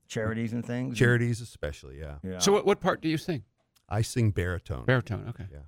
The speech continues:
Speaker 1: All right, Richard, I'm gonna just put it out there. You know, you keep drafting every one of our guests to come to, uh, Melissa's Solana Beach
Speaker 3: Yeah.
Speaker 1: Coffee House, so I think we need a
Speaker 3: Well,
Speaker 1: barbershop
Speaker 3: we're, we're gonna,
Speaker 1: quartet.
Speaker 3: we're gonna arrange it.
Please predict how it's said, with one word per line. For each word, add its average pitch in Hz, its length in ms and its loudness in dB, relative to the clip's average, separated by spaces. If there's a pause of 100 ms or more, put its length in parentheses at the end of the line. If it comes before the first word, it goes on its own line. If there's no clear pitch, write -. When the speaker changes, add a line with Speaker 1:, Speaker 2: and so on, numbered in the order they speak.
(140)
Speaker 1:
All 113 120 0
right, 113 100 0
Richard, 117 360 0
I'm 113 100 0
gonna 104 240 -4
just 98 180 -10
put 123 140 -2
it 131 80 -4
out 151 180 -2
there. 113 100 -4
You 95 80 -6
know, 95 100 -6
you 98 220 -6
keep 110 220 -6
drafting 117 480 -2
every 107 220 -4
one 127 180 -2
of 120 80 -4
our 123 100 0
guests 127 280 -2
to 113 80 -4
come 113 240 -2
to, 113 340 -4
uh, 110 220 0
Melissa's 110 600 -4
Solana 113 380 -4
Beach 113 220 -4
Speaker 3:
Yeah. 156 140 4
Speaker 1:
Coffee 147 180 -2
House, 101 240 -2
so 107 180 -2
I 101 160 0
think 110 240 -8
we 110 80 -6
need 110 160 -4
a 104 60 -6
Speaker 3:
Well, 104 160 0
Speaker 1:
barbershop 123 400 0
Speaker 3:
we're, 120 160 2
we're 135 60 4
gonna, 143 180 2
Speaker 1:
quartet. - 60 0
Speaker 3:
we're 165 120 2
gonna 170 140 4
arrange 165 320 -2
it. 143 100 -12